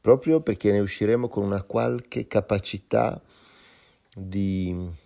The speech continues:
di fantasia, di forza mentale, di, di immaginazione. E credo anche che questo sia più o meno il momento in cui, dopo aver tirato fuori le altre armi, cioè la pazienza, la calma, la disciplina,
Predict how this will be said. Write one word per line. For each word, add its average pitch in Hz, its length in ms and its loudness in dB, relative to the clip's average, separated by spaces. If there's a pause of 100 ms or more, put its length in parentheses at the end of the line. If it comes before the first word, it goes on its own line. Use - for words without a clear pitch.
di 92 160 -10
fantasia, 85 960 0 (460)
di 85 80 -10
forza 104 420 0
mentale, 78 920 -2 (640)
di, 87 600 -4
di 87 80 -4
immaginazione. 90 1160 -2 (640)
E 80 520 -6
credo 104 260 2
anche 123 220 2
che 95 160 -6
questo 101 280 -2
sia 87 200 -4
più 98 160 2
o - 20 4
meno 107 240 6
il 107 80 6
momento 98 420 2
in 101 60 -2
cui, 87 340 -4 (380)
dopo - 160 -10
aver 82 220 2
tirato 82 320 -4
fuori 82 260 -2
le 78 100 0
altre 82 360 0
armi, 76 420 -4
cioè 67 160 -10
la 62 60 -8
pazienza, 71 640 -10
la 71 120 -10
calma, 67 440 -10
la 67 60 -12
disciplina, 76 720 -10